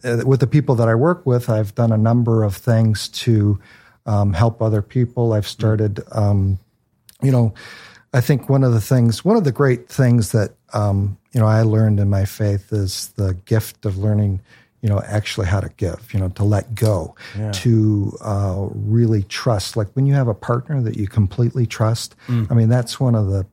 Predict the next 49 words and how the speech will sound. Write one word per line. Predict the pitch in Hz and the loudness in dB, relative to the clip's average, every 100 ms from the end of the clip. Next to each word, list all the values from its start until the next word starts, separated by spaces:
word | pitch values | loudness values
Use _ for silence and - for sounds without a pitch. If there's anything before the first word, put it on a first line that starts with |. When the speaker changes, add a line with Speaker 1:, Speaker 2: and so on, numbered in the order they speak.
| - | -4
Speaker 1:
you | 113 | 0
know, | 104 98 98 - | 0 0 -4 -4
most | 110 107 - - | -2 0 -2 -6
awesome, | 107 104 - 117 101 95 - _ _ | -4 -4 -4 -2 0 -2 -6 _ _
uh, | 110 98 98 98 95 - - _ | -6 -4 -4 -6 -8 -12 -20 _
things | 117 110 95 | 2 2 2
you | 104 | -2
can | - | -2
have | 92 104 104 | 0 0 0
in | 101 | -2
life. | 95 101 101 | -6 -6 -8
And | 110 95 | -8 -4
so, | 120 110 | 0 0
Speaker 2:
Mm. | 113 92 - _ - | -2 -6 -12 _ -2
Speaker 1:
you | |
know, | 127 | 2
I | 139 | 2
think | - 156 - | 0 -2 0
God | 117 120 107 | 0 2 0
wants | 113 113 110 - | 0 0 -2 -8
that | - 110 - | -4 -4 -4
kind | - 113 | -2 -2
of | 107 | 0
a | |
relationship | 95 98 101 - 120 - 139 - | -2 0 -2 -2 -4 -4 -6 -6
with | 143 151 | -6 -4
us | 151 - | -6 -2
that | |
we | 110 | 0
really | 113 113 | 0 0
trust. | 110 - 123 120 | -2 -2 -2 -2
So, | 135 117 - - - - | 0 0 -2 -12 -18 -10
Speaker 2:
Mm. | 110 98 | -4 2
Speaker 1:
you | |
know, | 120 | 4
I | 120 | 4
was, | 117 113 - - 131 | 4 0 -4 -6 -2
I, | 131 131 | 0 0
you | 143 | 2
know, | 131 | 2
did | 117 135 | 2 4
a | |
lot | 123 123 | 4 2
of | 117 | 2
things | 127 123 117 | 2 2 2
where | 123 | 0
we | 110 110 | 2 2
raised, | 104 110 113 113 - - | 4 4 4 2 -2 -8
um, | 113 107 104 101 | -2 0 2 0